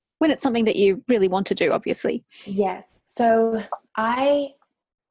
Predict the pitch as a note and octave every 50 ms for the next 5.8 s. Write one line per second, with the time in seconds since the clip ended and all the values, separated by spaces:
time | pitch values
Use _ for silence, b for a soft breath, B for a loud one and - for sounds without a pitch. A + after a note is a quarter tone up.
0 | _ _ _ _ _ _ _ _ _ _ _ _ _ _ _ - - B3 A3+ A3+
1 | A3+ - - - - B3+ B3+ C#4+ C4+ - A3 G#3+ A3 - - F#3 F#3 F#3 F#3 F3+
2 | F#3 - - F#3 F#3 - - _ - F3+ - - F#3 F3 E3+ E3+ F3+ E3 - -
3 | A#3+ D4 F#4+ F#4+ F#4 - - _ - - F#3+ F#3+ G3 F#3+ - G3+ F3 F3+ F3 E3
4 | F3 F3 E3+ E3+ E3+ E3+ _ _ _ - A#3+ A3 A#3 B3 F#4 A#4+ - _ _ _
5 | _ _ - F3 F3 F3 F3 E3+ - - E3+ - - - -